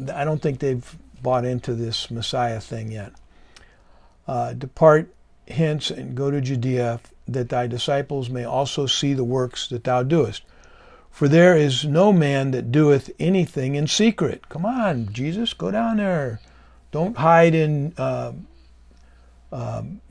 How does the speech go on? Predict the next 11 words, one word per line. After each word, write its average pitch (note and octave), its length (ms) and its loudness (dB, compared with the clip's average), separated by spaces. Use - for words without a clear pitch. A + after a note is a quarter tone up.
Galilee D#3 460 6
just C#3+ 240 -2
because, C3+ 760 -2
uh, B2 420 -8
the B2 220 -10
Pharisees C#3 480 -2
want C3 240 -8
you A#2+ 100 -6
dead B2 380 -2
in A#2+ 140 -6
Jerusalem. B2+ 520 -6